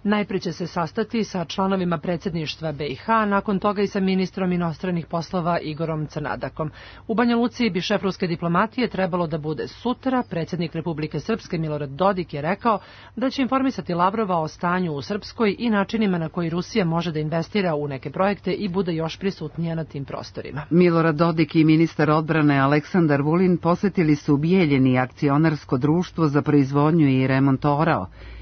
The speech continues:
Speaker 2: i najavili transformaciju te kompanije u čije vlasništvo će sa pedeset odsto ući državna firma koju odredi vlada Srbije.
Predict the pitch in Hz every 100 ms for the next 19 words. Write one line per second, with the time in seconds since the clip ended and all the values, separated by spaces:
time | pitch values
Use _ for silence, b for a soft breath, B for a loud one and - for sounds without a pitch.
0 | - 196 175 160 170 196 165 131 147 147
1 | - 151 147 143 151 208 135 113 117 127
2 | 123 147 160 175 156 135 123 - 131 113
3 | 135 165 - 147 - 127 123 - - 104
4 | 90 - 101 - 107 123 - 147 147 147
5 | - 202 196 98 180 147 151 185 147 104
6 | 160 208 196 170 151 131 123 127 139 135
7 | 127 113 104 120 - 127 135 113